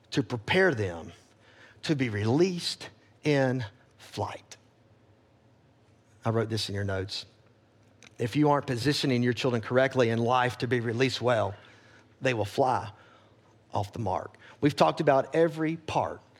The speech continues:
of the arrow, but there's one part that's not on the arrow that we have to understand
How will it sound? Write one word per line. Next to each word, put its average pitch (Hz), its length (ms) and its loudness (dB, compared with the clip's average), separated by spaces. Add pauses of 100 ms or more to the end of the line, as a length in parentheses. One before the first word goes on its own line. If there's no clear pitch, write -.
of 117 140 -2
the 120 120 -2
arrow, 113 300 0
but 127 160 -2
there's 135 180 0
one 226 140 4
part 175 240 4
that's 135 220 0
not 156 160 2
on 170 160 2
the 160 100 0
arrow 160 240 4
that 135 180 0
we 123 160 -2
have 151 360 -4
to 135 120 0
understand 117 680 -2